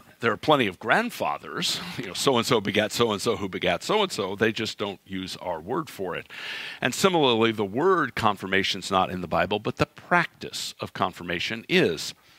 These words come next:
For example, in Second Timothy, uh, chapter one, verse six,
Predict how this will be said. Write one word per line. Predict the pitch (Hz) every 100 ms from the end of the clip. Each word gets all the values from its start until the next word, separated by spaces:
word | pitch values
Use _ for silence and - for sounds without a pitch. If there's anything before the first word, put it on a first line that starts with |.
| - - - -
For | 135
example, | 123 131 123
in | 117
Second | - 135 131 117
Timothy, | 120 107 - 104 101 _ _ _ -
uh, | 113 104
chapter | - 113 -
one, | 107 110 104
verse | 104 98 -
six, | - 185 120 -